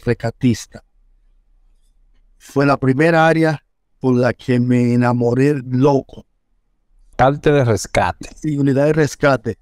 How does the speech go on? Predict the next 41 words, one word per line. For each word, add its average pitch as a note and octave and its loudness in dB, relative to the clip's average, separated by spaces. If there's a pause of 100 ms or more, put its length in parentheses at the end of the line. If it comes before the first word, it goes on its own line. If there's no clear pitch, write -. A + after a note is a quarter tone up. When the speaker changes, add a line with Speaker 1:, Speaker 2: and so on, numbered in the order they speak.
(140)
Speaker 1:
Ahí C#3+ 0
te C#3 -4
puedo C#3 -4
Speaker 2:
¿Tú D3 2
Speaker 1:
mencionar. F3+ -4
Speaker 2:
perteneciste, F#3 -2
tú D#3+ -4
perteneciste G#3+ -2
a G3+ 4
la G3 0
unidad F#3+ 0
de F#3 0
rescate A#2 -2
también G#2 0
de A2+ -2
esa A2 -2
época? - -12
Speaker 1:
Sí, D3+ -4
claro, B2 -8 (240)
claro. C3 -4 (220)
Tengo D#3+ 0
fotos C3 0
de A#2+ 2
eso. - -8 (280)
Speaker 2:
¿Con C#3 2
quiénes F3 0
tú D3+ 2
estabas G#2+ 0
ahí, F2+ -4
si A2 0
recuerdas A#2+ 0
los A2+ 2
nombres? F#2+ -2
Speaker 1:
Oh, F3 -8 (200)
ahí E4+ -20
estaba C#3 -20
Ogando, E3+ 0
ahí C#3+ 2
estaba, C3 0
ah, B2 -4
Polanquito, C#3+ -2